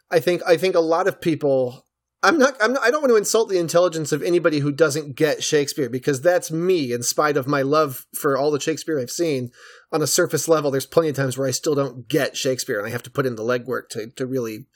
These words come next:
find the heart of it. For, for people <laughs> like me, that human element is what draws you in. You see, uh, there's actually that moment where you talked with Beatrice, and you said that if the film had been a, if it had been a silent film, you still would have been able to read everything right. And I think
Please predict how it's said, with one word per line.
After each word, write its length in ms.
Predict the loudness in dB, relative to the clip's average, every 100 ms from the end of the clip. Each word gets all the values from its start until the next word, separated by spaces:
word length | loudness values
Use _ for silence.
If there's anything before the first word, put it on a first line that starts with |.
| _ _ _ _
find 400 | -6 -2 -2 -2
the 140 | -4
heart 200 | -2 -2
of 80 | -2
it. 140 | -6 -8
For, 220 | 2 2 4
for 140 | 0
people 420 | 2 2 4 0
<laughs> 0 |
like 260 | 2 -2 -2
me, 580 | -2 0 0 0 -2 -6 _
that 220 | 0 0 0
human 320 | -4 0 2
element 360 | 2 0 -2
is 120 | -2 -2
what 180 | -2
draws 340 | 0 0 0 0
you 180 | -2 0
in. 220 | -2 -2
You 100 | -2
see, 460 | 0 0 0 -2 -6 -18 -20 _
uh, 160 | 2 2
there's 220 | 4 2
actually 240 | 2 0 2
that 160 | 2
moment 320 | 4 2 0
where 100 | 0
you 140 | 0 -2
talked 300 | 0 0 0
with 160 | -6
Beatrice, 420 | 0 0 0 -4 -2
and 120 | -2
you 80 | -2
said 260 | 2 2
that 140 | 2 -4
if 100 | -4
the 80 |
film 200 | -2 0
had 140 | 0 -2
been 100 | -4
a, 120 | -4
if 140 | -4 -6
it 60 |
had 120 | -4 -2
been 100 | -2
a 40 |
silent 480 | -2 -2 0 -2 -2
film, 260 | -6 -4
you 80 | -6
still 260 | -6 0 0
would 100 | 2
have 80 | 0
been 80 |
able 160 | -2 -2
to 60 | -2
read 180 | -2 -2
everything 380 | -4 -12 -14
right. 300 | -14 -14 -16 _
And 160 | -6 -4
I 80 |
think 380 | -2 -2 -2 -4